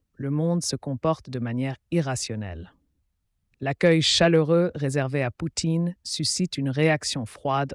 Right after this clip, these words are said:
en Ukraine. Sur les cartes, les territoires ukrainiens dévastés par la guerre au cœur du sommet. Trump-Poutine, ça revient à la maison.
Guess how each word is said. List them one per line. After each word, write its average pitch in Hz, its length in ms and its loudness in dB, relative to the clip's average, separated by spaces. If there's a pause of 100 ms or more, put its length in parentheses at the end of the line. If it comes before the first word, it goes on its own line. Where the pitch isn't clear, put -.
en 131 120 -4
Ukraine. 87 540 -8 (460)
Sur 190 200 -2
les 196 120 4
cartes, - 500 -4
les 131 160 -6
territoires 160 560 0
ukrainiens 143 580 -2
dévastés 165 640 2
par 135 200 -4
la 113 120 -4
guerre 135 480 -2
au 131 80 -6
cœur 175 260 0
du 151 100 -6
sommet. 110 420 -6 (580)
Trump-Poutine, 147 840 0 (220)
ça - 160 -2
revient 156 380 2
à 175 80 2
la 175 100 4
maison. 147 380 2